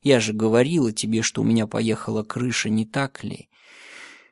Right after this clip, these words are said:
В этом году меня можно смело провозглашать чемпионкой Огайо по количеству проглоченных таблеток валиума.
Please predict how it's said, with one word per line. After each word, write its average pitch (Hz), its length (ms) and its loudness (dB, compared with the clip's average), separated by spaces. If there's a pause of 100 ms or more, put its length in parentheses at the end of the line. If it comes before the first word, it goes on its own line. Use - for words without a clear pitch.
В 208 80 2
этом 165 240 4
году 117 280 6
меня 107 280 4
можно 113 420 2
смело 165 560 2
провозглашать 113 880 -4
чемпионкой 117 800 -2
Огайо 120 680 -6
по - 160 -14
количеству 127 760 -6
проглоченных 117 840 -4
таблеток 113 680 -4
валиума. 123 720 -6